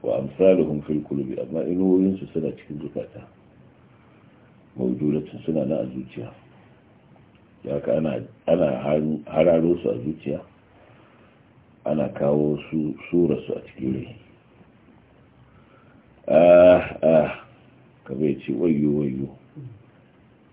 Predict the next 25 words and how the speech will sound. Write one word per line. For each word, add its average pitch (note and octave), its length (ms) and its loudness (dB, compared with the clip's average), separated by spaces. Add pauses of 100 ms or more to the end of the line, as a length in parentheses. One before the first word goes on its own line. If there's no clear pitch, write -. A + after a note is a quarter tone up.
(640)
"إن G#2 260 6
ها G2+ 240 8
هنا." G2+ 440 4 (600)
Ba C#2+ 160 0
kome, G#2+ 520 4 (100)
ba D2+ 160 4
kome A2+ 420 6
ne G#2 140 6
a - 100 2
nan D2+ 240 2
ba. - 140 -8 (180)
"وأشار D#2 520 2
بيده C#2 500 -2
إلى C2 160 -4 (120)
صدره." B1+ 360 -6 (1080)
Sai D2 140 -4
na D2 160 0
dai C#2+ 200 -2
nuna D2+ 200 -2
kirjinsa. A#1+ 640 -12 (1040)
Ya D#2 80 -6
ce, - 120 -4 (120)
"إن F#2 80 4
ها F#2+ 240 6
هنا F#2+ 340 2